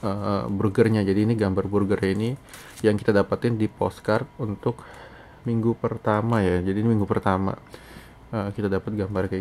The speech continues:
gini. Sedangkan yang kemarin kan kalau nggak salah dapetnya ini ya, yang gambarnya kentang, dan di sini, eh,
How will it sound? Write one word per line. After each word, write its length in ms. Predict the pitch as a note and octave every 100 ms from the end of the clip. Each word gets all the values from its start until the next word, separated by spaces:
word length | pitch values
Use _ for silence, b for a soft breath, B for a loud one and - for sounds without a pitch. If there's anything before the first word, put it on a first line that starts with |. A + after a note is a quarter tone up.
| F#2+
gini. 320 | F#2+ G2 A2 - B B B B -
Sedangkan 400 | G#2 G2+ G#2+ A2+
yang 80 |
kemarin 400 | G#2 G2+ G2+ A2+
kan 80 | B2 B2+
kalau 160 | G#2+ F#2+
nggak 80 |
salah 160 | A2 A#2 G2+
dapetnya 200 | - A2
ini 120 | A2+ G2+
ya, 100 | F#2 - B B B B B B -
yang 160 | F#2+
gambarnya 240 | F#2 F#2 F#2+
kentang, 400 | F#2+ - A2 A#2
dan 240 | F#2+ F#2
di 80 | F2
sini, 400 | G2 G#2+ A2+ -
eh, 300 | G#2+ G2